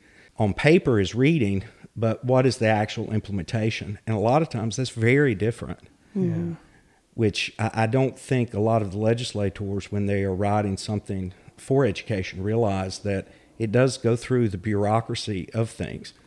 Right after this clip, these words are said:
Speaker 2: Right.
Speaker 1: D P I, then the local level interpretation, then the,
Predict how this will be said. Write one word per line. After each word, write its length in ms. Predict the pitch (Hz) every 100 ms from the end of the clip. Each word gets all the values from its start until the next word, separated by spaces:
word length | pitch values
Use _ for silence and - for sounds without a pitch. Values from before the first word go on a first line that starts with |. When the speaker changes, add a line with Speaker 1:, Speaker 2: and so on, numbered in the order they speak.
| -
Speaker 2:
Right. 300 | 110 107 101
Speaker 1:
D 160 | 113 113
P 200 | 120 110
I, 240 | 101 101
then 180 | 98 95
the 100 | 92
local 280 | 104 104 104
level 360 | 107 101 101
interpretation, 920 | 98 92 110 - - 131 127 - 120 117 - - - - -
then 500 | - 107 104 101 98 -
the, 460 | 92 98 95 92